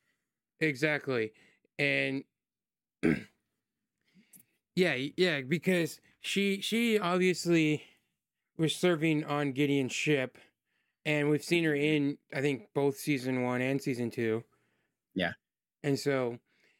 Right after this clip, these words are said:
Speaker 1: she's, like, <laughs> it's, it's interesting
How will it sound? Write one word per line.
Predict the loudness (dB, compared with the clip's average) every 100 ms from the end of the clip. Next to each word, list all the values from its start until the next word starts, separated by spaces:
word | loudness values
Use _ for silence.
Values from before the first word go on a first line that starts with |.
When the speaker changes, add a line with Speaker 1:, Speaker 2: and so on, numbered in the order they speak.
| _
Speaker 1:
she's, | -2 0 0 -6 -16 _ _ _ _ _ _ _ _ _ -6
like, | -6 -10 -6
<laughs> | -6 -6 -16 _ _ _
it's, | -2 -2 -4
it's | -4 0
interesting | 2 2 2 0 2 2 2